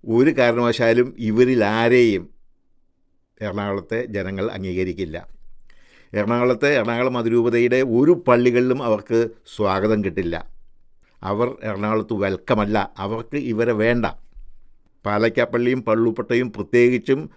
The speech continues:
നമ്മുടെ വൈദികരെ പോലീസിനെ കൊണ്ട് പീഡിപ്പിച്ചതിലും മർദ്ദിപ്പിച്ചതിലും നേരിട്ട് പങ്കുള്ളവരാണ്. ഇവരാണ് അന്നത്തെ ആ പ്രശ്നങ്ങൾക്ക് ഉത്തരവാദികൾ. ഇത് വെറും ഊഹാപോഹമല്ല, ഇതാണ് സത്യം.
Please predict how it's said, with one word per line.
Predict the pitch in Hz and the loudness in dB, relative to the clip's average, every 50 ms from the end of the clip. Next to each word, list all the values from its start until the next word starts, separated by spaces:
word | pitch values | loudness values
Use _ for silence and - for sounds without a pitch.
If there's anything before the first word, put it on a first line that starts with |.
| - - | -8 -4
നമ്മുടെ | 107 107 107 110 117 | -2 -2 0 0 0
വൈദികരെ | 117 107 101 104 110 113 113 113 117 117 123 127 | 0 0 0 2 2 2 2 0 0 0 0 0
പോലീസിനെ | 123 - 110 107 107 117 117 107 - - 120 117 | -2 -4 -4 -2 -2 -2 -2 -2 -2 -2 -2 -2
കൊണ്ട് | 113 123 113 110 107 | 0 -2 -2 -2 -4
പീഡിപ്പിച്ചതിലും | - - 110 110 113 110 92 117 110 113 117 113 120 123 120 | -6 -6 -4 -2 -2 -4 -4 -4 -2 0 0 0 0 0 0
മർദ്ദിപ്പിച്ചതിലും | 113 110 98 101 107 117 95 123 104 107 110 110 120 120 117 | -2 -4 -4 -4 -6 -6 -4 -4 -4 -4 -2 0 0 -2 0
നേരിട്ട് | 110 110 113 120 131 147 151 151 151 143 - - 139 131 - - - _ _ _ _ _ - _ _ _ _ _ _ _ _ _ _ _ _ _ _ - | 0 0 2 4 6 6 6 6 4 4 2 2 2 2 2 0 -6 _ _ _ _ _ -20 _ _ _ _ _ _ _ _ _ _ _ _ _ _ -4
പങ്കുള്ളവരാണ്. | 110 101 95 95 95 92 92 87 90 85 80 82 90 - _ _ _ _ _ _ _ _ _ _ _ _ _ _ _ _ - | -4 -2 -2 -2 0 0 0 -2 -2 -4 -6 -8 -12 -16 _ _ _ _ _ _ _ _ _ _ _ _ _ _ _ _ -6
ഇവരാണ് | 113 117 117 127 131 127 123 127 135 139 143 | -2 0 2 2 2 2 2 2 0 0 -2
അന്നത്തെ | 147 156 123 120 120 117 107 117 120 120 | -2 -2 -4 -4 -4 -4 -2 0 2 2
ആ | |
പ്രശ്നങ്ങൾക്ക് | 123 - 107 104 - - 113 110 110 110 107 107 113 113 117 113 - - | 0 0 -4 -8 -8 -6 -4 -2 -2 -2 -2 -2 -2 -2 -2 -2 -6 -12
ഉത്തരവാദികൾ. | 104 98 - 98 95 95 90 85 87 80 80 80 - - - - - - - - - - _ _ - - _ _ _ _ _ _ _ _ _ _ _ _ _ _ _ _ _ _ _ _ _ _ _ _ _ _ _ _ _ _ _ _ _ _ _ _ _ _ _ _ _ _ _ _ - - | -10 -6 -4 -2 -2 -2 -2 -4 -6 -8 -10 -12 -14 -16 -16 -16 -18 -20 -20 -20 -20 -20 _ _ -20 -20 _ _ _ _ _ _ _ _ _ _ _ _ _ _ _ _ _ _ _ _ _ _ _ _ _ _ _ _ _ _ _ _ _ _ _ _ _ _ _ _ _ _ _ _ -16 -10
ഇത് | 110 110 98 120 | -8 -4 -2 0
വെറും | 120 113 110 110 117 117 139 - | 2 2 4 2 2 0 -2 -4
ഊഹാപോഹമല്ല, | 110 104 98 95 107 107 104 113 113 104 117 110 110 107 107 107 110 - | -4 -4 -2 0 0 0 0 2 0 0 0 -2 -2 -2 -2 -2 -2 -4
ഇതാണ് | - 107 101 98 104 107 98 | -4 -6 -4 -2 -2 -2 -4
സത്യം. | - - 104 - - - 101 90 | -4 -8 -10 -10 -8 -6 -6 -6